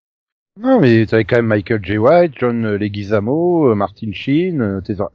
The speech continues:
Teresa Rundle, D B Sweeney, euh, Melinda Clarke. Niveau casting, ça allait. Mais après, ils étaient pas bien dirigés, donc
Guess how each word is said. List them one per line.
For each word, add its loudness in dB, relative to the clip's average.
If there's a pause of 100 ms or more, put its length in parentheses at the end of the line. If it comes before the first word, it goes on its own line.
Teresa 0
Rundle, 2
D -10
B -8
Sweeney, -4
euh, -4
Melinda 0
Clarke. -2 (880)
Niveau -4
casting, -2
ça 2
allait. 0 (680)
Mais -2
après, 2
ils -2
étaient -12
pas -2
bien -6
dirigés, -8
donc -18